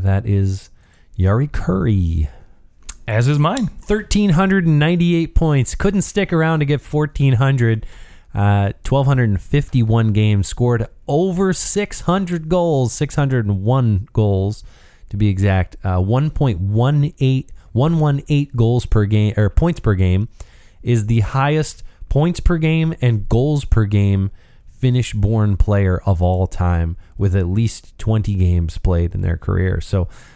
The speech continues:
Speaker 1: uh, certainly some lofty numbers on top of that. He's got five Stanley Cups,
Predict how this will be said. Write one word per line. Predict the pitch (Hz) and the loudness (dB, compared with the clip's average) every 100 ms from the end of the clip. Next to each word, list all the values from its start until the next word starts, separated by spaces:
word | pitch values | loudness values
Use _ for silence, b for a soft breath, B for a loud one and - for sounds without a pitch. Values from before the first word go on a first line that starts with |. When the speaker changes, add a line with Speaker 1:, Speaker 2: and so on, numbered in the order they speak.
| B | B
Speaker 1:
uh, | 95 85 | -4 -2
certainly | - 127 107 101 92 | -2 -2 0 0 0
some | - 90 85 - - - | 0 0 -2 -6 -14 -4
lofty | 110 104 104 107 | 0 0 0 2
numbers | 98 98 95 90 85 - | 2 2 2 2 0 -2
on | 95 85 | -4 0
top | - 98 95 | 0 0 0
of | 90 | 2
that. | 90 90 B B B B | 2 0 B B B B
He's | - 107 | -2 -2
got | 98 98 - - | 0 -2 -2 -10
five | - - 123 123 120 | -8 -2 2 2 2
Stanley | - - 107 98 | 0 0 2 2
Cups, | 92 101 95 - | 2 0 0 -4